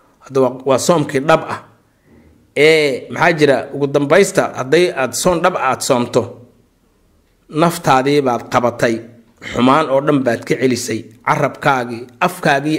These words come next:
addinkaagiiba waad ka adkaatay. Marka qofkii afkiisa iyo addinka-, addinkiisaba ka adkaadaa, haddee naari intee uga iman? Muxuu Ilaahay naartiisa ku fali?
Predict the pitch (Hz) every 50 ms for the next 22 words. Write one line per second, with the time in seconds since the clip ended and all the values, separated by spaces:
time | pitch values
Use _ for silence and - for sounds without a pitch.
0 | - 190 196 160 147 156 131 - 139 135 139 147 151 135 120 113 - - - -
1 | 113 - - - 101 - - - _ _ _ _ _ _ _ _ _ - - 175
2 | 180 185 208 175 - 202 196 190 190 - 202 185 - 180 170 165 170 175 180 160
3 | 143 - 190 - - 185 190 180 175 165 160 175 160 165 156 156 160 165 160 -
4 | 185 156 131 - - 135 120 117 113 107 107 - - - - _ _ _ _ _
5 | _ _ _ _ _ _ - 139 131 135 139 143 143 143 139 131 120 - 151 135
6 | 139 175 175 170 151 156 143 131 127 120 120 117 117 - - - _ _ _ _
7 | _ _ _ - - - 147 160 165 160 151 143 143 151 160 151 - 147 139 -
8 | 143 - 143 - 131 110 107